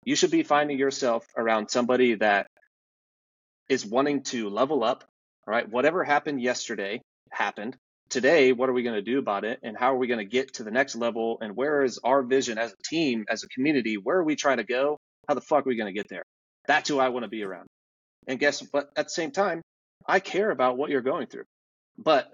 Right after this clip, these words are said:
while we're doing this job, while we're trying to accomplish this task, let's focus on that. But if you're going through some shit, dude, fucking let somebody know. Let me know. Don't feel like you need to take it on by yourself.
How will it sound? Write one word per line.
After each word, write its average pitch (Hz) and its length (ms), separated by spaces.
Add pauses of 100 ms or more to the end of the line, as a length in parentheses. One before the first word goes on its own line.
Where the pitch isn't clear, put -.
while 127 220
we're 156 180
doing 139 360
this 135 240
job, 127 460
while 120 120
we're 147 120
trying 139 240
to 131 100
accomplish 117 440
this 123 540
task, 147 360 (240)
let's 123 160
focus 131 380
on 104 120
that. 120 240 (280)
But 143 120
if 135 120
you're 156 100
going 143 300
through 139 160
some 147 160
shit, 170 300
dude, 165 200 (580)
fucking 117 460 (220)
let 135 180
somebody 143 300
know. 113 180 (300)
Let 135 180
me 147 200
know. 139 400 (840)
Don't 151 240
feel 165 140
like 147 180
you 143 60
need 147 120
to 113 60
take 135 240
it 131 60
on 131 220
by 117 100
yourself. 113 540